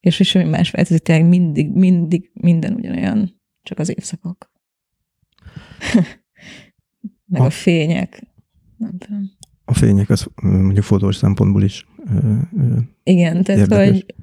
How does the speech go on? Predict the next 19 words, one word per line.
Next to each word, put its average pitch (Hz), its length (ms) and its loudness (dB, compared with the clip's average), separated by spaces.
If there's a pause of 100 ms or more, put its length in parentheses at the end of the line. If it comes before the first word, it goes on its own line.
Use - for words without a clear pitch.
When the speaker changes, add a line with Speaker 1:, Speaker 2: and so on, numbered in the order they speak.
(160)
Speaker 1:
valamiért 190 600 4
akkor 175 280 -2
volt 160 300 -2
egy 165 140 0
ilyen, 180 560 -4 (1200)
egy 165 140 0
ilyen 175 240 2
gondolatom, 175 640 0
hogy 180 140 2
az 170 220 0
idő 165 260 2
múlásával, 175 1080 -4
és - 400 -6
egyébként 165 560 -4
meg 175 140 -6
a, - 460 -8
a 170 100 -8
dolgoknak - 720 -8
a, 196 260 -10